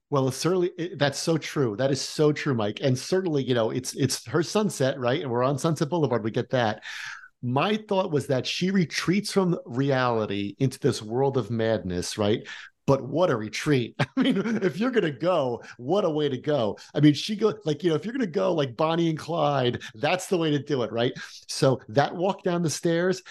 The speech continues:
and when she talks about those people, those beautiful people out there in the dark, there's the great meta moment.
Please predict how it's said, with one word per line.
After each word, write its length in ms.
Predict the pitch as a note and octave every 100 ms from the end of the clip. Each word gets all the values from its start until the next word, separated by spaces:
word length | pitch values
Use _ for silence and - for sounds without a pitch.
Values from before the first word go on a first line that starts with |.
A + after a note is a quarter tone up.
| - - _
and 340 | E3 D3 C#3 -
when 140 | C3 B2
she 140 | F3
talks 300 | - D#3 -
about 180 | D#3 D3
those 140 | D#3
people, 380 | - D#3+ D3+ D3+
those 180 | C#3 A#2
beautiful 400 | A#2+ D#3+ D#3 D3+
people 340 | C#3 D3 D3
out 120 | C#3+
there 120 | C#3+ C#3+
in 60 |
the 80 | C3+
dark, 460 | C3+ C#3 C#3+ C#3 - -
there's 100 | C3+
the 80 | C3
great 220 | C3 C#3
meta 260 | C3 C3 C3+
moment. 440 | B2+ C3+ C#3 C#3+